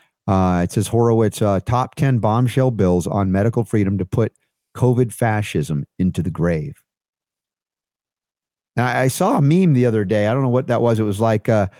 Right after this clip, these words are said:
Democrats are all about putting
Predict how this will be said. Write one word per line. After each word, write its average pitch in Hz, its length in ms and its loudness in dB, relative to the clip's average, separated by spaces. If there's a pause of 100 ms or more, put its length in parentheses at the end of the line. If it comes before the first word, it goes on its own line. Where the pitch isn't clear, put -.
(320)
Democrats 156 760 0
are 117 180 0
all 156 320 2
about 131 520 0 (320)
putting 135 460 0